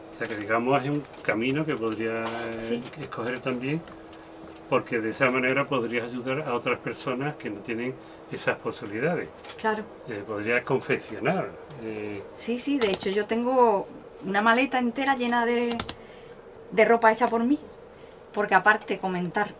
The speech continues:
Speaker 2: cuando era más joven,
Speaker 1: <laughs>
Speaker 2: mi hermana, eh, es siete años menor que yo, y yo hacía como una especie de festival de Eurovisión con las Barbie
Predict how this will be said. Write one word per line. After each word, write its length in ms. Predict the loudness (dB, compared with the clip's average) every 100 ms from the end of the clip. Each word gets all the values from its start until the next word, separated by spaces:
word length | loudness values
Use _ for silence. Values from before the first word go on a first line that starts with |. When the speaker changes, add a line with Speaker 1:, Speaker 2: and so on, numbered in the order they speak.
| -18 -4
Speaker 2:
cuando 760 | 2 4 4 2 2 2 2 0 -6 -16 -20 -20 -20 -16 -8
era 180 | -2 0
más 180 | 0 0
joven, 240 | 0 -2 -8 -18 -20 -16 -14
Speaker 1:
<laughs> 680 | -10 -8 -8 -10 -12 -8 0
Speaker 2:
mi 100 | 2
hermana, 580 | 8 8 10 8 6 2
eh, 480 | 2 4 2 0 -2 -8 -16 -20 -6
es 220 | -2 -2
siete 280 | 2 4 6
años 280 | 6 4 0
menor 300 | 0 2 0
que 160 | 2 2
yo, 160 | 2 -4 -10 -20 -20 -20 -20 -6
y 340 | 0 0 2
yo 260 | 4 6 6
hacía 460 | 2 0 2 4 4
como 200 | 0 0
una 120 | 0
especie 480 | 0 -2 0 0 0
de 460 | 0 0 0 -2 -6 -12 -4
festival 460 | -2 0 4 6 8
de 60 |
Eurovisión 560 | 8 8 2 2 0 0
con 160 | 0 0
las 160 | 2
Barbie 380 | 6 6 6 0